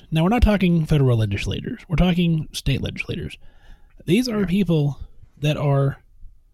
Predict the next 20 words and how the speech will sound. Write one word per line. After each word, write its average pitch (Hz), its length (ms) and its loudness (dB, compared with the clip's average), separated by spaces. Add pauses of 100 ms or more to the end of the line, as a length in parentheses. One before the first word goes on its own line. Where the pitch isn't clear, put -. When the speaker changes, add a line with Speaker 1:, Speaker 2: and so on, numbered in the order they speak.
(600)
Speaker 1:
likely 196 400 0
from 196 300 0
your 190 200 2
hometown 180 640 2 (420)
or 160 420 0
very, 175 260 0
very 208 180 2
close 196 300 -4
to - 140 -4
it. - 240 -16 (920)
You 165 120 -2
know, - 60 -8
I 160 160 -2
have 220 140 2
reached 196 220 -2
out - 240 -2
to 127 380 -2 (1040)
my 135 360 -2
representative 127 720 0
here - 340 -8